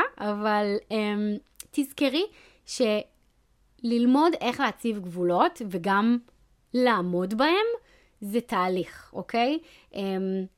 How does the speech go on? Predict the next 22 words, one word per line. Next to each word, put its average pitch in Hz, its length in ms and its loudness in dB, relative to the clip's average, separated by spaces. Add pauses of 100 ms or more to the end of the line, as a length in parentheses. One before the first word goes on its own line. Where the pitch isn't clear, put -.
(300)
זה 214 180 -6
ש-, - 180 -6
זה 233 140 -4
כמו 269 200 0
שריר. 185 400 -4 (400)
את - 200 -12 (460)
ת-, - 60 -6 (180)
תאפשרי 285 420 2
לעצמך 320 360 4
את - 80 -8
הזמן 240 400 2
הזה, 269 320 2 (420)
אה, 202 40 -6 (680)
כדי 190 260 -4
להתאמן 233 840 2
בזה, 254 480 2
להתנסות, 202 880 -4
כדי 185 240 -4
לחזק 180 840 -4
את 269 120 -4
השריר 262 380 0
הזה. 254 240 2